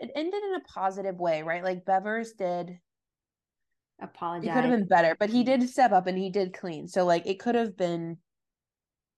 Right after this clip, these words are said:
Speaker 1: worse, I think, for both of them. I think it ended pretty well.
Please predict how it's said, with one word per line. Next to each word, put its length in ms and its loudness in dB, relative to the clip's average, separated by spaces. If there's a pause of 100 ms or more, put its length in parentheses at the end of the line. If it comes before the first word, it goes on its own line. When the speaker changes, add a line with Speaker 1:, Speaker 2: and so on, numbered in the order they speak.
(280)
Speaker 1:
worse, 440 -4 (320)
I 60 -2
think, 240 -8
for 80 -2
both 240 0
of 80 -4
them. 120 -8
I 80 -8
think 220 -8
it 120 -4
ended 280 -4
pretty 200 -2
well. 340 -2